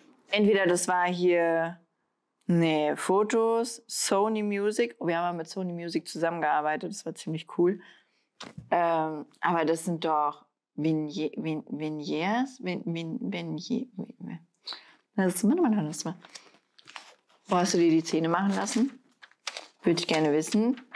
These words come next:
Ich hatte so viel Liebeskummer in meinem Leben. Ich würde ja gerne, also nicht, dass ich nicht glaube, dass er das hatte oder so, aber man greift ja in so einer Zeitung bestimmt auch so ein paar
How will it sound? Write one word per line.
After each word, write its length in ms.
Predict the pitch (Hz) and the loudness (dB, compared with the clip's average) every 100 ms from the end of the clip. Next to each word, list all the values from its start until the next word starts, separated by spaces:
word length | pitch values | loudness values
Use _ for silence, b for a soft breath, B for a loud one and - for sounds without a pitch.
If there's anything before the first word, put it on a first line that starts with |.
| - - - - - - _ - _ _ - _ - _ _ - _ - _ _ _ _ _ _ _ _ _ - _ _ _ _ _ _ _ _ | -16 -10 -8 -8 -14 -20 _ -20 _ _ -20 _ -20 _ _ -20 _ -20 _ _ _ _ _ _ _ _ _ -20 _ _ _ _ _ _ _ _
Ich 160 | - 180 | 2 4
hatte 160 | 175 | 6
so 140 | 175 180 | 6 6
viel 140 | 190 | 4
Liebeskummer 520 | 180 185 180 165 156 | 4 4 2 0 2
in 80 | 147 | 2
meinem 220 | 143 143 | 2 2
Leben. 440 | 147 160 160 170 - _ _ B B B B - | 2 2 2 0 -2 _ _ B B B B 2
Ich 200 | 277 262 | 2 4
würde 220 | 262 262 | 4 4
ja 120 | 233 202 | 4 4
gerne, 280 | 196 190 - | 4 2 2
also 180 | 202 | 4
nicht, 180 | 226 226 | 2 4
dass 160 | 214 226 | 4 4
ich 80 | 214 | 2
nicht 180 | 202 | 2
glaube, 280 | - 196 190 | 2 2 4
dass 160 | 185 185 | 2 2
er 80 | 175 | 2
das 240 | 175 - | 0 0
hatte 340 | 226 214 190 | -2 0 2
oder 260 | 165 165 160 | 4 2 0
so, 220 | 180 180 B B B B | 0 0 B B B B
aber 600 | 175 185 185 185 180 - _ _ | 0 2 2 2 -2 -6 _ _
man 320 | 196 190 196 | 2 2 2
greift 380 | 180 170 180 175 | 2 2 0 0
ja 80 | 208 | 0
in 100 | 190 | 0
so 80 | 190 | 0
einer 220 | 185 165 | -2 -4
Zeitung 540 | - 180 185 214 190 | -4 -4 -2 -2 -2
bestimmt 520 | 180 185 - 185 185 - | -2 -4 0 0 0 0
auch 240 | - 175 | 0 -2
so 220 | - 175 | 0 0
ein 120 | 170 | 0
paar 520 | 165 196 170 175 175 | -2 0 0 -2 -6